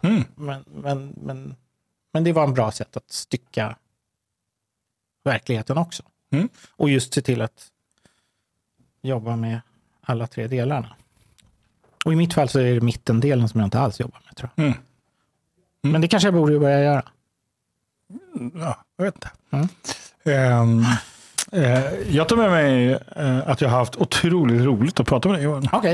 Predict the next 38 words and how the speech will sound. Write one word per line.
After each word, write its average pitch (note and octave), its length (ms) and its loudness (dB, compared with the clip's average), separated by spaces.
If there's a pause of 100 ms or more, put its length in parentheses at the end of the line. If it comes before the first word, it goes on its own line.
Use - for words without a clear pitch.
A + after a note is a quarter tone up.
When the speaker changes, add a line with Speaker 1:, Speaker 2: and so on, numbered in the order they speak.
(120)
Speaker 1:
Eh, D3 80 2
det C3 320 2
här D#3+ 40 2
var E3 100 4
ett - 180 -6
otroligt E3+ 260 0
stimulerande B2 360 2
Speaker 2:
Är - 20 2
det G3 80 4
Speaker 1:
samtal. B3 140 4
Speaker 2:
säkert G#3 180 0
att D#3+ 120 4
jag, D#3+ 200 4
jag, D#3+ 140 2
jag, F#3 160 2 (120)
ibland G#3+ 320 4
har F#3+ 80 4
jag E3+ 80 2
känt C#3 200 0
mig C3 100 2
lite B2 180 0
så B2+ 100 2
här, A2+ 220 0
ja, C#3+ 80 0
men C3+ 400 0
att - 160 -8
jag - 60 -4
kanske B2 220 -4
svarar A#2 340 0
liksom A2+ 260 -10
lite B2+ 200 -6
för A#2+ 340 -6 (2500)
mystiskt - 800 -4
på - 80 -14
något - 120 -16
sätt, - 220 -10
eller? A#2 260 -8 (2250)
Ja. F#3+ 260 -2